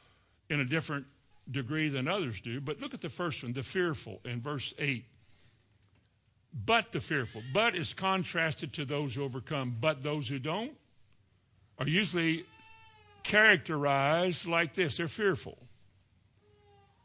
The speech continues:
There's a lot of things in life to be afraid of. Children grow up being afraid of the dark, of storms,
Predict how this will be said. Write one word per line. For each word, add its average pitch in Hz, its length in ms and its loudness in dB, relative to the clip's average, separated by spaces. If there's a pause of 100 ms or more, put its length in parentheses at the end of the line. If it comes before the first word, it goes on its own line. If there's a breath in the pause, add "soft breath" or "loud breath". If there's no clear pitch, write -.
(160)
There's 151 260 2
a 151 40 2
lot 160 240 6
of 202 80 2
things 196 340 2
in 160 160 0
life 156 240 2
to 165 100 -2
be 185 120 2
afraid 120 380 0
of. 101 160 -8 (460)
Children 156 400 0
grow 160 280 2
up 160 180 2
being 131 180 0
afraid 135 280 -2
of 135 80 -2
the 131 80 -2
dark, 139 500 2
of 143 80 -4
storms, 143 960 0